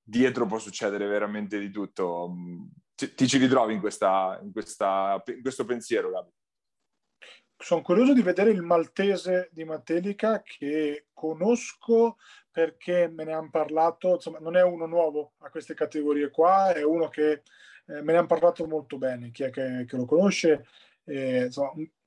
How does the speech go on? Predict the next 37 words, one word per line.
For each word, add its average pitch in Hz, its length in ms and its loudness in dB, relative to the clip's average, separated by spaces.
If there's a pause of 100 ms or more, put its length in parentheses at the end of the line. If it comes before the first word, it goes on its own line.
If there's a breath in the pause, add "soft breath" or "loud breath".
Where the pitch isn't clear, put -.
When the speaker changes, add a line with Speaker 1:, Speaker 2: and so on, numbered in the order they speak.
Speaker 2:
un 175 200 -2
bel 185 120 6
Speaker 1:
Se 185 40 -6
Speaker 2:
giocatore, 185 380 6
Speaker 1:
lo, 185 80 6
Speaker 2:
un 170 60 2
bel 180 180 2
bomberone. 175 360 0
Speaker 1:
se 131 80 4
lo 139 100 4
volete 135 380 2
ve-, 131 280 -4
se - 220 -14
lo 123 100 -2
volete 127 300 -2
vedere, 131 380 -2
Gabri, 120 280 -4
in 110 60 -10
questi 107 220 -12
giorni 123 240 -6
ci 104 100 -12
sono 104 280 -2
i 104 160 -4
gio-, 120 240 0
i 113 240 -2
campionati 113 480 -2
europei 127 380 -2
per 113 200 -8
piccoli 120 420 -6
stati, 131 680 0
gratis 110 600 -4
su 117 160 -10
YouTube, 117 680 -2 (320 soft breath)
sul - 180 -14
canale 120 300 0
della 117 240 0
fiba, 139 480 -2